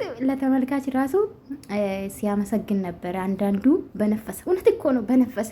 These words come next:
እዛም ትክክል፣ እዚህም ትክክል። አቤት፣ አቤት። ናቲ ጋ ስትሄዱ ትክክል፣ እንዳልክዬ ጋ ስትሄዱ ትክክል፣ ያብ ጋ ስትመጡ ትክክል። በነፈሰበት አቤት ሰራላችሁ ዛሬ ያብ ማለት ነው ጋይስ።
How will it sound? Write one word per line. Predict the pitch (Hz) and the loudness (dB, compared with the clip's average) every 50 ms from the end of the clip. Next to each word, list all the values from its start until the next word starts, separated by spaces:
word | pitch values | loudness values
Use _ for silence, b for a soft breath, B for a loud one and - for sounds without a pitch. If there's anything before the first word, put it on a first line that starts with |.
| - | -4
እዛም | - 226 214 - 269 262 269 254 | -6 -6 -2 0 2 2 2 2
ትክክል፣ | - 269 269 277 277 - - 294 285 - - B B B B B B | 0 0 -2 -4 -4 -4 -4 -6 -6 -6 -8 B B B B B B
እዚህም | 311 302 - - 277 262 262 | -2 -2 0 2 4 4 4
ትክክል። | 262 269 - 269 262 - 285 262 269 - B B B B B B B B B B | 4 4 0 -2 -2 -2 -4 -6 -6 -8 B B B B B B B B B B
አቤት፣ | 226 349 349 311 311 285 269 240 196 - - - 254 | 2 4 4 4 4 4 4 2 2 -2 -6 -8 -10
አቤት። | 220 220 - - - - - - - - - _ _ _ - - | -8 -6 -8 -8 -10 -14 -20 -20 -20 -20 -20 _ _ _ -8 -2
ናቲ | 240 240 254 262 269 269 294 | 2 2 4 4 4 2 2
ጋ | 247 269 277 269 | 2 2 2 0
ስትሄዱ | 285 262 277 - 277 240 277 262 | 0 -4 -4 -4 -4 -2 -2 -2
ትክክል፣ | 269 262 - 269 269 - - - 285 - - - - - - - - - - - - - | -4 -2 -2 -2 -4 -4 -6 -8 -8 -8 -10 -18 -20 -20 -20 -20 -20 -20 -20 -18 -8 -4
እንዳልክዬ | - 220 233 240 240 226 220 - 269 269 277 269 | 0 0 2 2 0 0 0 0 2 2 4 4
ጋ | 247 285 277 | 2 0 -2
ስትሄዱ | - 277 254 - - 277 262 277 277 | -2 -4 -6 -6 -4 -4 -4 -2 -2
ትክክል፣ | - 262 294 269 277 - - 277 - - - - - - - - 214 208 | -2 -2 -2 -4 -4 -4 -6 -6 -6 -8 -18 -20 -20 -20 -14 -8 -4 -2
ያብ | 226 240 254 269 | 0 0 2 2
ጋ | 262 262 285 | 2 2 0
ስትመጡ | 269 302 285 285 277 277 - - 262 | 0 -2 -2 -2 -2 -4 -2 -4 -4
ትክክል። | - 269 - 262 - - - 277 262 - 262 254 | -4 -4 -4 -6 -6 -8 -10 -10 -8 -4 -6 -2
በነፈሰበት | - - 392 - - 523 539 539 - - 381 - - 247 214 - 220 220 - - - 247 | 0 2 0 2 0 -2 -4 -4 -4 -6 -4 0 0 -2 -2 -2 -6 -10 -8 -8 -6 -4
አቤት | - 294 262 302 381 403 - - - - - B B B B B B B B B - - - - - - - | -2 2 2 4 2 2 0 -4 -18 -20 -20 B B B B B B B B B -20 -20 -20 -20 -20 -20 -20
ሰራላችሁ | - - 285 370 403 427 466 453 415 392 262 - - 262 | -10 -4 -4 -2 0 2 0 0 0 -2 -4 0 0 2
ዛሬ | 220 226 226 220 226 226 | 2 2 2 2 2 2
ያብ | 226 226 240 302 359 | 2 4 4 4 2
ማለት | 339 262 220 214 - | 2 0 0 -2 -4
ነው | 226 208 196 | -4 -4 -4
ጋይስ። | 196 202 190 196 202 | -4 -6 -8 -8 -10